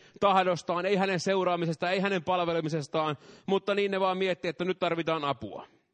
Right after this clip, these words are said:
Onko olemassa joku, joka voisi tehdä meille pienen sadetanssin ja "Hei Elisa, laitetaan se tanssimaan ja kohta kuulkaa ropajaa ja saadaan vettä niin, että me saadaan, saadaan juomavettä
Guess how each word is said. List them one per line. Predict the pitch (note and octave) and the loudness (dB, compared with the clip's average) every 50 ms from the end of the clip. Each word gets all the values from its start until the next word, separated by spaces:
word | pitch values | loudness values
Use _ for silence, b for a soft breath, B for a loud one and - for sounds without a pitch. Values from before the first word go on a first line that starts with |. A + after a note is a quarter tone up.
| _ _ _ _ _ _ | _ _ _ _ _ _
Onko | - G3 G#3+ G3 G3 G#3 | -2 -2 -2 0 0 0
olemassa | G#3+ G#3 G3+ F#3+ D#3+ - F#3 | 0 0 0 -2 -4 -4 -2
joku, | F#3+ G3 F#3+ - F#3 E3 C3 - b b b b | -2 -4 -4 -4 -4 -4 -4 -6 b b b b
joka | - F3 E3+ F3 | -6 -4 -2 0
voisi | E3+ F#3 F3 - - | 0 0 0 -2 -2
tehdä | G3 F3+ E3+ E3+ | -4 -2 -2 -2
meille | F3 F3+ F3+ F3 E3 D#3 | -2 -2 -2 -2 -2 -4
pienen | - F#3 F3+ E3+ E3 D3+ | -4 -4 -2 -2 -2 -2
sadetanssin | - F3+ F3 E3+ D3+ - - D#3+ D3 C#3+ C3+ - - C#3+ C3+ C3 | -2 -2 -2 -2 -2 -2 -2 -2 -2 -2 -4 -4 -6 -4 -2 -2
ja | B2+ B2 A#2+ b b b b b b b b | -2 -4 -4 b b b b b b b b
"Hei | - C#3+ C3+ C3+ C#3 | -6 -4 -4 -2 -2
Elisa, | D#3 F3 E3+ E3+ C#3 G#2+ C3 C3+ | -2 -2 -2 -2 -2 -4 -2 -2
laitetaan | D#3+ E3 D#3 D3 D3+ D3 | -2 -2 -2 -2 -4 -4
se | C#3+ | -4
tanssimaan | D3 E3+ D3+ D3 - - D#3 C3+ C3+ C3 B2 | -4 -4 -4 -4 -4 -4 -6 -4 -4 -4 -4
ja | B2 | -4
kohta | - - E3+ D#3 C#3+ - C3 | -4 -4 -4 -4 -4 -6 -8
kuulkaa | - C#3+ C3+ A#2 - C#3 C3 | -8 -8 -6 -4 -4 -4 -2
ropajaa | C3 C#3 B2+ - D3 C3+ B2 A#2 A2+ A2+ | -2 -4 -4 -4 -4 -4 -2 -2 -2 -2
ja | A2+ A2+ | -4 -4
saadaan | - C3+ A#2+ A#2 A#2+ A#2+ A#2+ | -4 -6 -6 -4 -4 -4 -4
vettä | C#3+ C#3 - - C3 A#2+ | -4 -4 -4 -6 -6 -6
niin, | B2 A#2 A#2 | -4 -4 -6
että | A2 - - C3 A2+ - b b b b b b b | -6 -6 -4 -4 -4 -6 b b b b b b b
me | - C3 B2+ B2 | -6 -6 -4 -4
saadaan, | B2+ C3+ C3 B2+ B2 A#2+ A2+ G#2+ - b b b b b | -4 -4 -2 -2 -2 -4 -4 -8 -12 b b b b b
saadaan | - - D3+ C#3+ C#3 C3+ C3+ | -8 -6 -4 -2 -2 -2 -2
juomavettä | D#3+ A3 A3 G3 F#3 F3 E3+ D#3+ - _ - D#3+ C#3 | -2 -2 -2 0 0 -2 -2 -2 -4 _ -4 -4 -4